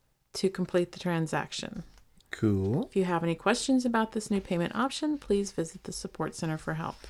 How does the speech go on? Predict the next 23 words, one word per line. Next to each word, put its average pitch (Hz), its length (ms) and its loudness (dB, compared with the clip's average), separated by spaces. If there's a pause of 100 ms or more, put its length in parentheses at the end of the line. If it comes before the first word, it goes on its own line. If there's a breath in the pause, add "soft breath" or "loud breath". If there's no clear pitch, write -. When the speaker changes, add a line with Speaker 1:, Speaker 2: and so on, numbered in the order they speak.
(580)
Speaker 2:
Always 107 360 -2
nice 120 320 2
when 113 100 2
there's 107 220 0
new 110 180 2
options, 123 580 2
more 113 140 2
flexibility. 113 840 -2 (800)
Speaker 1:
Now, 202 280 6
on 196 340 6
July 175 380 2
third, 196 720 4 (840)
we 180 140 4
are 165 140 6
told 156 500 -2
by 160 160 -2
Lighthouse, 196 800 2
in-game 196 500 4
store 175 360 2
and 165 180 2
account 170 340 -2
services 165 640 -2
unavailable. 160 720 -2